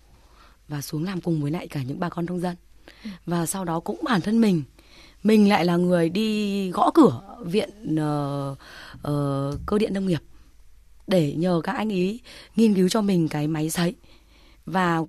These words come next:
Speaker 1: cuối cùng bản thân mình cũng là người đi phát triển thị trường. Và mình nghĩ rằng là, ờ, chắc là các bạn startup chắc là cũng, cũng, cũng sẽ thấy mình, hình ảnh của mình đâu đó ở đây. <laughs> Dạ.
Speaker 2: Làm tất cả các khâu.
Speaker 1: Dạ, vâng ạ. Ờ, thì hiện tại giờ cái lượng khách hàng phổ biến nhất của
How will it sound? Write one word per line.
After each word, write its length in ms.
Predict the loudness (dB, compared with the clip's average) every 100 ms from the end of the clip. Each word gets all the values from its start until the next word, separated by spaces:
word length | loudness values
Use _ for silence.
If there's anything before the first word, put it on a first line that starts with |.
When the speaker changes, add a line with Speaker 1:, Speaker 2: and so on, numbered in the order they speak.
| -4
Speaker 1:
cuối 140 | 0
cùng 280 | 2 2 0
bản 140 | -4
thân 140 | -2 -4
mình 220 | -4 -4
cũng 160 | -2
là 140 | 0 2
người 260 | 2 0
đi 300 | -2 -6 -10
phát 160 | -8 -4
triển 120 | -4
thị 120 | -6 -4
trường. 260 | -2 -2 -4 _ -20 -20 -20 -20 -12
Và 100 | -4
mình 140 | -2 -2
nghĩ 120 | 0
rằng 160 | 0 0
là, 260 | 0 0 -2 -16 -18 -14
ờ, 100 | -4
chắc 120 | -2
là 80 | 0
các 100 | 0
bạn 220 | 0 -2
startup 320 | -4 -2 -2 -2
chắc 100 | -2
là 240 | -2 -2
cũng, 240 | -2 -4 -4
cũng, 220 | -4 -4
cũng 140 | -4
sẽ 160 | -6 -4
thấy 240 | -2 0
mình, 200 | 0 0
hình 140 | 0 0
ảnh 180 | 0 -2
của 80 |
mình 180 | -4 -4
đâu 140 | -2 0
đó 180 | 2 2
ở 60 |
đây. 260 | 2 0 -2
<laughs> 40 | -8 _ _ -16 -14 -14 -10
Dạ. 120 | -4
Speaker 2:
Làm 160 | -4 -2
tất 120 | -4
cả 120 | -6
các 140 | -12 -6
khâu. 220 | -4 -2
Speaker 1:
Dạ, 240 | 0 0
vâng 180 | 2 2
ạ. 140 | 0 -4 -14 -16 -16 -10
Ờ, 300 | -4 -2 0
thì 160 | -2 -2
hiện 160 | -2 -2
tại 200 | -4 -4
giờ 180 | -4 -4
cái 200 | -6 -6
lượng 180 | -6
khách 180 | -8 -8
hàng 360 | -2 -2 -4 -8 -16 -20 _ _ -4
phổ 140 | -2
biến 160 | 0 0
nhất 260 | -2 -4
của 260 | -4 -2